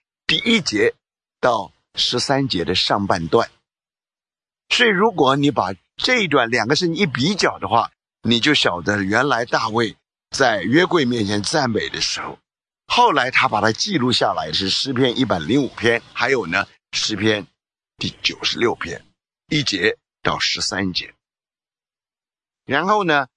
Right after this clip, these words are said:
我们大家读第三十五节，要说，要说，呃，不，应当称谢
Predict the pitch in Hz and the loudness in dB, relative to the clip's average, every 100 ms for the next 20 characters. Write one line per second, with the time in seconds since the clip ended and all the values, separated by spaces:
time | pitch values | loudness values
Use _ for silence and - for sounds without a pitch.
0 | _ 117 120 127 139 123 123 117 - 101 | _ 2 2 4 2 4 2 2 0 0
1 | 107 107 107 98 80 - - 110 107 - | 0 -2 -2 -2 -2 -6 -2 0 0 -2
2 | 98 78 73 - 69 - _ _ _ _ | -4 -6 -8 -10 -8 -10 _ _ _ _
3 | _ _ _ _ _ - 214 208 156 - | _ _ _ _ _ -2 4 4 4 4
4 | 156 131 120 - _ _ _ _ _ _ | 4 4 2 -2 _ _ _ _ _ _
5 | - 202 196 143 - 143 127 120 - 107 | -2 2 2 0 0 2 4 4 2 2
6 | 90 143 110 _ _ 214 214 208 190 175 | 4 2 2 _ _ 2 2 4 2 2
7 | 175 160 - 202 190 - 151 | -2 -2 2 2 2 2 0